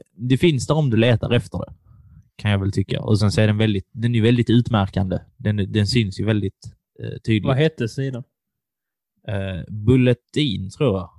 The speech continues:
Speaker 1: Alltså bullet och sen så in. Jag tror det var det.
Speaker 2: Ja,
Speaker 1: Det är
Speaker 2: det
Speaker 1: he-,
Speaker 2: finns något
Speaker 1: jät-
Speaker 2: som heter det. Ja, det är det. Punkt nu också.
Speaker 1: Ja. Jag skulle
Speaker 2: Eh.
Speaker 1: säga om du, om du visar mobilen för kameran nu så kan ti-, så kan tittarna se.
Speaker 2: Ja, ja, okej, men den font-, det är ju New York Times-fonten, typ.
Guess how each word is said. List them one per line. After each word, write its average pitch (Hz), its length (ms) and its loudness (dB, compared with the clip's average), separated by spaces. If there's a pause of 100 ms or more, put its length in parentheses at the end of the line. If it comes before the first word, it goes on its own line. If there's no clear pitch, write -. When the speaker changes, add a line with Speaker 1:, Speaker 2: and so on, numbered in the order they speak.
Speaker 1:
Alltså 104 200 -2
bullet 104 480 2
och 107 80 -6
sen 107 120 -6
så 107 60 -10
in. 98 320 -8 (240)
Jag 107 160 -6
tror 120 220 -6
det 110 60 -8
var 214 140 -4
det. 170 140 2 (160)
Speaker 2:
Ja, 160 140 -8 (100)
Speaker 1:
Det 139 80 2
är - 40 4
Speaker 2:
det 143 60 2
Speaker 1:
he-, 165 120 0
Speaker 2:
finns - 220 -2
något - 100 2
Speaker 1:
jät- - 40 6
Speaker 2:
som 185 60 0
heter 170 160 -6
det. 160 240 -4
Ja, 151 160 -12
det 190 80 -8
är 208 80 -6
det. 135 100 -6 (460)
Punkt 180 340 -2
nu 175 480 0
också. - 280 -12 (600)
Speaker 1:
Ja. 117 180 4 (1000)
Jag 117 120 4
skulle - 160 4
Speaker 2:
Eh. 123 40 6
Speaker 1:
säga 135 240 6
om 131 140 6
du, 127 160 2
om 143 180 -14
du 135 80 -14
visar 143 300 2
mobilen 123 500 6
för 135 100 0
kameran 123 440 4
nu 120 140 6
så 117 100 2
kan 107 200 0
ti-, 123 280 2
så 123 120 4
kan 113 200 0
tittarna 107 800 0
se. 127 120 0
Speaker 2:
Ja, 123 440 4
ja, 131 160 2
okej, 131 260 -4
men 135 160 -4
den 143 180 0
font-, 147 540 -4
det 143 100 0
är 151 100 0
ju 135 640 -2
New 139 160 -4
York 135 180 -2
Times-fonten, 127 760 -6
typ. - 140 -18